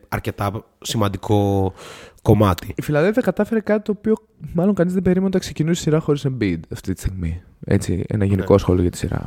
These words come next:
Speaker 2: Ότι θα γυρίσει σπίτι της να παίξει Game πέντε με όλη την πίεση. Σε όλα τα επίπεδα. Στους παίκτες, στο προπονητικό team.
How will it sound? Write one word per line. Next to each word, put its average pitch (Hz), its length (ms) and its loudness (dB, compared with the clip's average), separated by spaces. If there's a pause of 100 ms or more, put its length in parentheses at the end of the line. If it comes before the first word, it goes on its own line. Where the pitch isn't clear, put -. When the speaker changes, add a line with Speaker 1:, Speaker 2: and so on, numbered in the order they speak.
Speaker 2:
Ότι - 180 -2
θα 123 120 0
γυρίσει 120 400 2
σπίτι 127 340 0
της - 280 0
να 117 120 -4
παίξει - 300 0
Game 135 260 2
πέντε 117 480 0 (340)
με 120 220 0
όλη 123 320 4
την 95 160 -8
πίεση. 87 400 -2 (1400)
Σε - 180 -2
όλα 107 220 6
τα 98 80 0
επίπεδα. 87 520 -4 (500)
Στους - 300 -12
παίκτες, 110 720 0 (100)
στο - 200 -2
προπονητικό 98 760 -2
team. 87 220 0